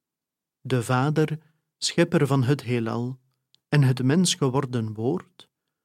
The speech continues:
de verlosser van de mensheid, vormen de oorsprong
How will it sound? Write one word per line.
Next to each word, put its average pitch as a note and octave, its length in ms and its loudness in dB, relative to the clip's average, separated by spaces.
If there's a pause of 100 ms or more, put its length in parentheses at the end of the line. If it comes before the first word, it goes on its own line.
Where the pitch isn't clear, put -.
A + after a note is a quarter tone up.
(140)
de C#3+ 120 0
verlosser C3+ 640 0
van A#2 160 -2
de A2 100 -6
mensheid, C3 840 -2 (580)
vormen D3 480 4
de C3 200 -6
oorsprong D3+ 760 -2